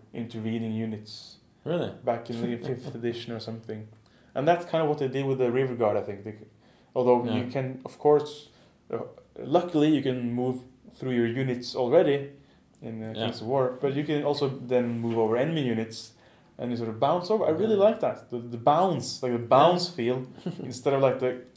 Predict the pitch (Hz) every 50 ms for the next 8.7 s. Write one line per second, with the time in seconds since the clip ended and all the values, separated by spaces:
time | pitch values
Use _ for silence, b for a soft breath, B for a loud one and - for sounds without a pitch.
0 | _ _ - 143 139 139 - - - 175 165 170 156 139 139 135 135 135 135 131
1 | 127 127 - - - 131 143 147 147 B B B B B B - 131 120 139 151
2 | 180 208 214 190 160 151 147 139 139 143 139 139 131 127 - - 143 139 131 139
3 | - 131 123 120 120 - - - 135 135 151 143 131 117 110 113 117 143 151 139
4 | 127 120 117 110 107 107 107 107 B B B B B - - - - - 120 117
5 | 120 - - 120 117 117 113 - - - - 139 143 147 156 151 131 123 117 107
6 | 101 101 101 104 123 151 - - - - _ _ _ _ - - 113 110 107 107
7 | 107 B B B B B B B B 139 156 156 156 - 165 156 160 160 151 135
8 | 123 120 117 117 117 120 117 117 117 117 - - - -